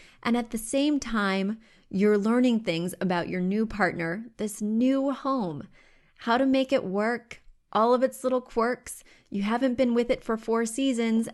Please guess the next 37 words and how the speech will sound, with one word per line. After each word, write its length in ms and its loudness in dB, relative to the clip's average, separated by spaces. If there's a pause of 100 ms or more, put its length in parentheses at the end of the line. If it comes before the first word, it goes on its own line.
(100)
and 200 -2
so 160 0
you're 240 0
learning 640 -2 (300)
what's 440 -2
drafty 540 0
in 120 2
the 80 2
winter, 640 0 (260)
what's 580 -2
too 200 0
sunny 380 0
in 120 2
the 80 -2
summer. 520 0 (420)
Does 140 -8
this 220 -6
air 160 -2
conditioner 600 -2 (120)
really 640 4 (120)
cool 260 2
the 120 0
house? 440 -2 (440)
So 340 6
we're 440 4
learning 320 4
along 340 4
with 200 -2
you, 200 4
and 120 2
today 280 2
I'm 180 2
answering 420 -2
your 100 -2
questions 600 -2 (340)
about 480 4
moving 640 6